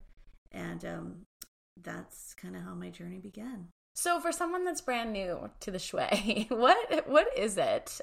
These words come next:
Speaker 2: Um, and how, I mean, like, where do we start in this world? As a, as me, as a homeowner, someone living in my space, like, what does that even mean, feng shui?
Speaker 1: Well, it's, it's pretty simple.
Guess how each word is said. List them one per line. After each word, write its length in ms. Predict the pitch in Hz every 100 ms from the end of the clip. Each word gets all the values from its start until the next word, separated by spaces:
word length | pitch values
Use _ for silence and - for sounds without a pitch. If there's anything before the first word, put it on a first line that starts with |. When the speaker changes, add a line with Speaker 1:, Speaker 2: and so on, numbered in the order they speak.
| -
Speaker 2:
Um, 540 | 208 196 190 190 180 - - - - _ _ _
and 560 | 233 220 208 208 214 - - _ _ _ -
how, 520 | - 247 254 254 254
I 80 | 233
mean, 280 | 247 233 233 -
like, 180 | 190
where 120 | 214 247
do 80 | 330
we 120 | 349
start 800 | - - - - 170 - - - - -
in 120 | 185
this 200 | 185 170
world? 300 | 180 170 -
As 180 | - 202
a, 100 | 196 - -
as 200 | 202 190
me, 340 | 208 254 285 269
as 200 | 220 190
a 180 | 185 190 - - _ -
homeowner, 600 | 285 269 247 240 226 220
someone 320 | 220 196 190
living 280 | 208 220 208
in 120 | 196
my 160 | 185
space, 540 | 175 - 175 160 156 -
like, 100 | 160 - -
what 160 | 277
does 160 | 311 277
that 200 | 196 185
even 280 | 190 156 175
mean, 300 | 160 - - _
feng 200 | - 175
shui? 420 | 170 - - 247 - - - - -
Speaker 1:
Well, 240 | 214 214 -
it's, 220 | 226 - -
it's 140 | 240 -
pretty 300 | 294 302 320
simple. 340 | 247 214 190